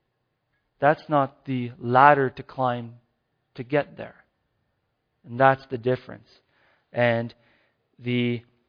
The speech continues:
believing in the, the legalism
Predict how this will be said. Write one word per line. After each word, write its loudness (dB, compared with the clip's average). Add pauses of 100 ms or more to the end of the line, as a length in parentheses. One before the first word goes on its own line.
(1600)
believing -2
in -6 (1400)
the, 0 (140)
the -2
legalism -2